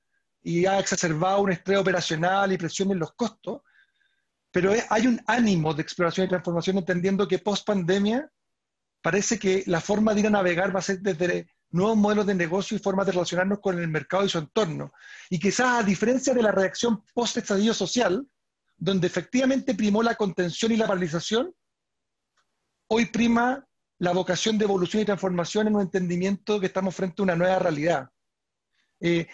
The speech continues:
nuevamente, este mapa no, no necesariamente nos dice que esto está sucediendo, pero sí al menos hay una declaración de que el ánimo está puesto en la búsqueda de nuevas formas de relacionarnos con las personas, con la sociedad,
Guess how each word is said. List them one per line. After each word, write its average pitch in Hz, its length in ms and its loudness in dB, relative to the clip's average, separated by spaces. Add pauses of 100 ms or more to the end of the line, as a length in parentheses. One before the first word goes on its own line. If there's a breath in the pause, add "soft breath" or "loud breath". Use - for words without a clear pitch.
(160 loud breath)
nuevamente, 190 720 0 (280)
este 220 280 0
mapa 247 260 2
no, 240 140 4
no 240 160 4
necesariamente 247 480 2
nos 208 180 2
dice 226 260 2
que 190 60 -2
esto 240 140 -2
está - 160 -4
sucediendo, 175 720 -2 (1040)
pero 180 180 2
sí 247 160 0
al 254 80 4
menos 269 520 2 (280)
hay 208 220 0
una 233 140 2
declaración 214 840 0 (460)
de 180 180 -2
que 202 100 0
el 190 180 0
ánimo 254 360 2
está 214 280 -4
puesto 233 580 -4
en 208 180 2
la 185 80 4
búsqueda 220 460 0
de 202 140 2
nuevas 214 480 0 (120)
formas 208 340 0
de 208 60 2
relacionarnos 202 800 0 (540 soft breath)
con 233 240 2
las 214 100 0
personas, 208 540 -2
con 226 180 -2
la 220 80 2
sociedad, 202 560 -2